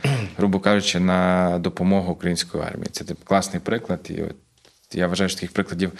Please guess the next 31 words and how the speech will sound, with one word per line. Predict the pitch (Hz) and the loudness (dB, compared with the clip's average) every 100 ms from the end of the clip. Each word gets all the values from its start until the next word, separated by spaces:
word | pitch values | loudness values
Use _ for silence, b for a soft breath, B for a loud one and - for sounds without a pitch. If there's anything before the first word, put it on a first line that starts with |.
| B B B - | B B B -6
є | - 101 98 | 0 2 4
багато | 95 120 143 107 | 4 2 2 0
по | 95 | -2
Україні, | 90 87 85 | 0 0 2
і | 90 | 2
надіюся. | 92 85 85 80 - | 2 0 -2 -2 0
Але | 87 92 92 | 2 2 2
це | 107 | 0
такий | 98 101 | 0 -2
приклад, | - 113 - 101 - | 0 0 0 -2 0
е, | 92 90 | 0 2
людей, | 95 107 | 2 4
яких | 104 - - | 2 0 -2
ми | 90 | 0
знаємо, | 101 101 | 2 2
з | 87 | 0
якими | - 90 | 0 0
ми | 85 | 0
працюємо. | 87 - 82 78 78 | -4 -6 -6 -8 -10
Тобто | - - 82 | -12 -8 0
воно | 92 90 | 0 0
пр-, | 90 | -2
працює, | 82 - 95 - 120 101 | -4 -4 -2 0 0 0
хлопці | 95 92 - | 0 -2 -2
молодці. | 85 87 85 - 98 | -2 -2 -2 -2 0
І | 92 80 80 B B | 2 0 -4 B B
це, | - 98 | -2 2
е, | 98 92 85 92 | 4 4 4 2
суми | 85 110 110 104 | 2 4 6 6
не | 110 | 4
там | 110 92 | 4 2